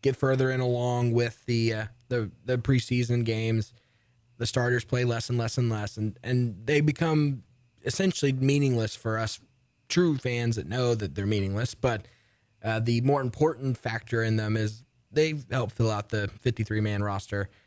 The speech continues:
overall. So it's exciting just because we know we're getting closer to the football season. I think we're actually six weeks, six weeks away, I think,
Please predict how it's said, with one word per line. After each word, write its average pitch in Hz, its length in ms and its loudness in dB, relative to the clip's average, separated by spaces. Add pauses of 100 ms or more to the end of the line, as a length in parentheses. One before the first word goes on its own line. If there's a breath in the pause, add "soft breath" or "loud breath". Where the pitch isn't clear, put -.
(480 soft breath)
overall. 107 440 0
So 123 480 0 (1040)
it's 156 140 2
exciting 151 600 2
just 127 220 -4
because 120 400 0 (340)
we 135 100 4
know 131 200 4
we're 120 120 2
getting 117 280 0
closer 110 340 -2
to 110 140 -2
the 104 80 0
football 104 280 -2
season. 101 300 -4
I 98 60 -8
think 117 180 0
we're 107 140 -2
actually 107 440 -4
six - 540 -6
weeks, - 520 -4 (400)
six - 280 0
weeks 127 180 0
away, 110 240 2
I 95 40 -6
think, 95 200 -8